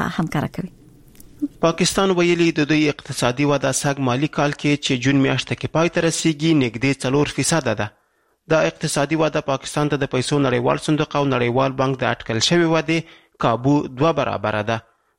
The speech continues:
Speaker 2: د پاکستان د پلان وزارت پرون وویل چې د هیواد اقتصادي وده به یې سږ کال درې اعشاریه څلور نوي فیصده وي. د دغه وزارت په خبره، دغلته د اقتصادي ودې لاملونه د کرنې،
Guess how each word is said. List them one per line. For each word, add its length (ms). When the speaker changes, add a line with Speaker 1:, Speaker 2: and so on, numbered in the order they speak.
Speaker 2:
د 160
پاکستان 480
د 80
پلان 320
وزارت 380
پرون 240
وویل 340
چې 200
د 40
هیواد 420
اقتصادي 520
وده 260
به 180
یې 200
سږ 280
کال 160
درې 180
اعشاریه 440
څلور 380
نوي 200
فیصده 460
وي. 180
د 160
دغه 120
وزارت 460
په 80
خبره، 440
دغلته 400
د 100
اقتصادي 560
ودې 260
لاملونه 540
د 100
کرنې، 540